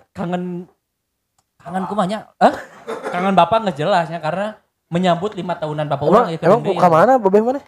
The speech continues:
Speaker 1: Geus, eh, pas away lah.
Speaker 2: Hah, pas away?
Speaker 1: Tugas.
Speaker 2: Oh, tugas di Balikpapan,
Speaker 1: Eh,
Speaker 2: di Kalsel.
Speaker 1: betul. Geus pas away Bapak urang. Tah, urang mah kangen teh sebenarnya kugumpul jeung barudakna gitu, aya, aya momen-momen dulu.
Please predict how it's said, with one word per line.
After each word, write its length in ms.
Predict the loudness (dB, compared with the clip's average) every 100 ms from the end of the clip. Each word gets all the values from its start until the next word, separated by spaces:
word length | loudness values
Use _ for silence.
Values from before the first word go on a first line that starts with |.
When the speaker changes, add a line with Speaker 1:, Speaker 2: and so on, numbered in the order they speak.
| _ _
Speaker 1:
Geus, 140 | -20 _ -16
eh, 540 | -12 -10 -8 -8 -10 -12 _
pas 140 | -14 -12
away 280 | -10 -8 -8
lah. 100 | -10 _ _ _ _
Speaker 2:
Hah, 60 | -10
pas 160 | -10 -14
away? 120 | -12 -10 -10 -12 -14 -14 -12 -12 -14 _ -14 -12
Speaker 1:
Tugas. 480 | -6 -8 -2 -4 -4 _ _ -20 _
Speaker 2:
Oh, 160 | 6 6
tugas 160 | 4
di 120 | 0 2
Balikpapan, 640 | 2 0 -4 -2 -2 -2
Speaker 1:
Eh, 40 |
Speaker 2:
di 80 | 0
Kalsel. 640 | 4 4 6 6 6 4 -2
Speaker 1:
betul. 720 | -20 -20 -20 -20 -20 -20 -20 _ _ _ _ _
Geus 800 | -6 0 0 0 0 -2 -4 -10 _ _
pas 140 | -16 -6
away 320 | -2 -2 -2
Bapak 200 | -8 -12
urang. 240 | -10 -10 -12
Tah, 280 | -2 -2 -2 _ _ _
urang 80 | -4
mah 120 | -2
kangen 280 | -6 -8 -12
teh 80 | -16
sebenarnya 400 | -14 -12 -12 _ _ _
kugumpul 500 | -2 0 0 0 0 0
jeung 160 | 0
barudakna 480 | 0 0 -4 -6 -12
gitu, 140 | -10 -6
aya, 240 | -4 -4
aya 160 | -2 0
momen-momen 560 | 2 0 0 0 0
dulu. 220 | 0 -2